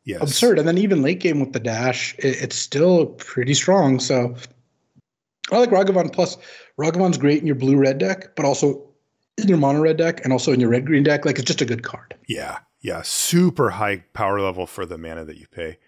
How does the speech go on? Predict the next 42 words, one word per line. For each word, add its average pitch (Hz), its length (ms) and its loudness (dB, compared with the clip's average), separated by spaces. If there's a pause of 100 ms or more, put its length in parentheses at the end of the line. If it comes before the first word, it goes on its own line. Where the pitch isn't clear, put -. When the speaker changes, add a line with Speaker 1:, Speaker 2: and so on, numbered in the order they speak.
(540)
Speaker 1:
Okay, 170 300 -2
so 156 160 -2
there's 220 220 2
our 226 100 4
Crack-a-Pack. 143 680 -2
Um, 123 340 0
we're 139 140 4
both 156 200 2
taking 151 320 0
Jace. 123 520 -2
I'm, 127 200 -4
I'm 139 160 0
a 131 80 -2
close 135 400 0
on 117 180 -2
Ponder, 117 440 -2
but 113 120 0
I 110 80 2
would 113 160 -2
take 120 220 -4
Jace. 120 280 -2
Is 107 100 -8
that 107 180 -2
where 104 80 -2
you 107 180 -2
land 104 280 -6
too? 101 260 -8 (520)
Speaker 2:
Yeah, 190 320 0
I 170 40 0
would 143 120 2
take - 200 -12
Jace. - 500 -12
Speaker 1:
Yeah, - 240 -18
Jace - 320 -16
is - 100 -18
great. - 280 -16 (160)
Okay, 170 300 0 (440)
so 202 180 0
let's 226 280 0
talk 302 200 -2
about, 208 460 0
uh, 123 300 0